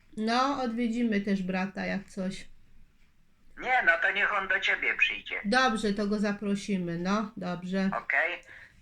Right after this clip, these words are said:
Speaker 2: Zaproś też sąsiadkę.
Speaker 1: Dobrze, jak będzie
Speaker 2: Okej.
Speaker 1: chciała. Mhm.
Speaker 2: No. Podlas dwa, mieszkanie pięćdziesiąt.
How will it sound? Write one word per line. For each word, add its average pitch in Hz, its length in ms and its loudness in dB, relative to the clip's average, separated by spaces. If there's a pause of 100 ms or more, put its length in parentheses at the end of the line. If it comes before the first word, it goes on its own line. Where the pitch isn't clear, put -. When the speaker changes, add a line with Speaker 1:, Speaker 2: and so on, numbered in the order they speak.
(140)
Speaker 2:
Zaproś 151 480 6
też 139 200 2
sąsiadkę. 165 640 4 (440)
Speaker 1:
Dobrze, 208 760 2 (460)
jak 202 200 -2
będzie 202 280 2
Speaker 2:
Okej. - 100 -6
Speaker 1:
chciała. 202 400 2
Mhm. 233 720 2 (420)
Speaker 2:
No. 117 340 0 (840)
Podlas 180 480 2 (540)
dwa, 156 320 4
mieszkanie 160 540 0
pięćdziesiąt. 135 600 -4